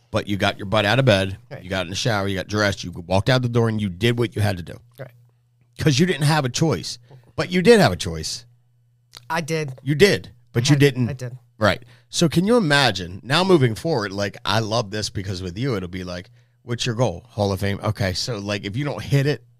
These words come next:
Speaker 1: the only, the, I'll know you didn't hit 'cause you didn't want to.
Speaker 2: That's right.
Speaker 1: Right?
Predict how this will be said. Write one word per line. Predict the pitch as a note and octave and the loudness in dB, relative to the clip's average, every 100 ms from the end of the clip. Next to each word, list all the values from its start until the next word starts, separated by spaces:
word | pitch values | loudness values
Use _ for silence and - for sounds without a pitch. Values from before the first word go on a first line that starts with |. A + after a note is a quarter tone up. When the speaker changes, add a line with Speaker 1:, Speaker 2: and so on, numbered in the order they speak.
| _ _ | _ _
Speaker 1:
the | A#2+ | 0
only, | C#3 D3 B2+ - | 2 0 -6 -10
the, | G#2+ A#2 - | -4 -2 2
I'll | A2+ A2+ | 2 2
know | A2+ C#3+ D3+ F#2 E2 - _ _ _ _ _ _ - | 2 4 4 2 -4 -14 _ _ _ _ _ _ 0
you | E3+ | 2
didn't | D3 | 6
hit | D#3+ B2+ | 4 4
'cause | A2+ | -2
you | C3 | 0
didn't | F#2 | -2
want | F2+ | -6
to. | - - _ _ | -8 -16 _ _
Speaker 2:
That's | - | -10
right. | E3+ D#3+ - - | -6 -6 -8 0
Speaker 1:
Right? | G#2+ A#2+ | 4 4